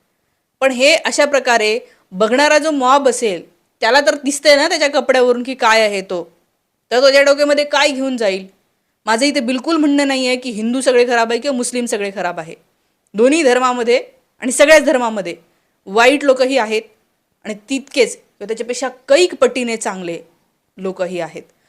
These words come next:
त्यामुळे आपण आदर्श चांगल्या लोकांचा घ्यायचा आहे. देशाला पुढे जायचं असेल, आपल्या हिंदू आणि मुस्लिमांनी एकत्र राहणं,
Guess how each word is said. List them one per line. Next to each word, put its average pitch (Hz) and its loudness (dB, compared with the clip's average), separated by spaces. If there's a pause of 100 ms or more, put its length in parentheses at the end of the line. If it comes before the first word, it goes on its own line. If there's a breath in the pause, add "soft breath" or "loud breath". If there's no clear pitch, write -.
(520)
त्यामुळे 240 0
आपण 247 2
आदर्श 240 2
चांगल्या 226 0
लोकांचा 226 -4
घ्यायचा 208 -2
आहे. 233 0
देशाला 226 -4
पुढे 254 -4
जायचं 254 0
असेल, 240 -2
आपल्या 226 -6
हिंदू 226 -6
आणि 240 -4
मुस्लिमांनी 214 -10
एकत्र 226 -4
राहणं, 190 -10